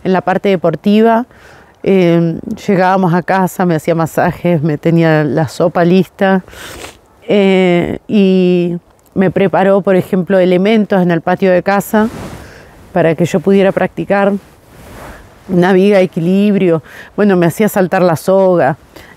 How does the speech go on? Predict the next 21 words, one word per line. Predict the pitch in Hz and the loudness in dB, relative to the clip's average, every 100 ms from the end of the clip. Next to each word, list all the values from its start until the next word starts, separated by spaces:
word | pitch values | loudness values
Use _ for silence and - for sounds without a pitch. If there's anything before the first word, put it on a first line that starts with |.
| - | -8
Eh, | 180 175 - - - | -4 -4 -8 -12 -2
en | 226 | 0
casa | 196 233 247 277 262 220 190 165 143 - - - - - - - - - | 2 2 0 0 2 2 2 0 -2 -8 -20 -20 -20 -20 -20 -20 -18 -6
a | 180 | -4
toda | 185 208 | 0 0
la | 214 | 2
familia | 196 185 196 202 | 0 0 2 2
le | 185 | 2
gusta | 180 - 190 | 0 0 -2
mucho | 175 - | -2 -2
el | 175 | -2
deporte, | 165 190 190 247 269 _ _ _ _ _ _ - - _ - - - - - | -2 -2 -2 -2 -4 _ _ _ _ _ _ -20 -20 _ -20 -20 -20 -20 -6
así | 160 - 185 | -4 0 -2
que | - 196 170 156 151 - - - - | 0 0 2 0 -2 -6 -20 -20 -20
siempre | - 214 208 196 190 | -6 0 0 2 2
miramos | 175 180 170 | 2 2 0
mucho | 165 170 180 | 0 -2 0
deporte, | 165 143 190 202 - 180 | -2 0 0 0 0 -2
mis | 160 160 165 | -2 -4 -4
hermanas | 160 160 160 | -2 -2 -4
también, | - 143 160 180 170 165 | -6 -4 0 2 0 -2